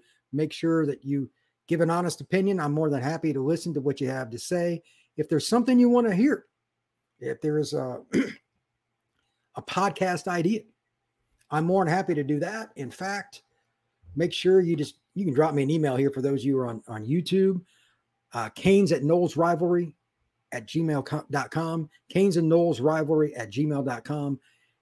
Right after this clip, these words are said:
Very basic, whatever it is, you have an idea on. I did a podcast on Thursday that was all about this. Somebody sent me a note, so I did a recruiting index deal.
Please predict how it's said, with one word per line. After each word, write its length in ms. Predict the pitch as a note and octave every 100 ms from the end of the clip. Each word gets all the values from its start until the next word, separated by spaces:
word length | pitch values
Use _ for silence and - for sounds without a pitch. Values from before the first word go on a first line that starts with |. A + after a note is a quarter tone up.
| _ _ B2+
Very 320 | C#3 G3+ F#3
basic, 520 | E3+ F3 - F3 - _ _ _ _
whatever 420 | C3 D3+ F#3 E3+ E3+
it 160 | E3
is, 180 | F3 C3+
you 100 | D3
have 140 | D3+
an 80 | D#3+
idea 380 | D#3 D#3 D#3 D#3
on. 160 | D3 C#3+
I 40 |
did 160 | B2+ A#2+
a 40 |
podcast 800 | - D3+ D3 D#3 D3+ C#3+ - _ _ _ -
on 140 | A#2 G#2+
Thursday 520 | D#3+ E3+ - F3 E3
that 160 | D3+
was 280 | B2+ B2+ - _
all 180 | C#3+ D#3
about 280 | E3 D#3+ D#3
this. 340 | E3 D3+ - _ _ _ -
Somebody 360 | - D#3+ E3
sent 200 | D3+ E3+
me 100 | D#3
a 40 | D#3
note, 280 | F#3+ G3+
so 80 | E3+
I 60 | D3+
did 180 | D3 D3+
a 40 |
recruiting 440 | C#3+ C3+ F#3 E3
index 340 | D#3+ E3 D#3+ -
deal. 420 | D3 D#3+ D#3+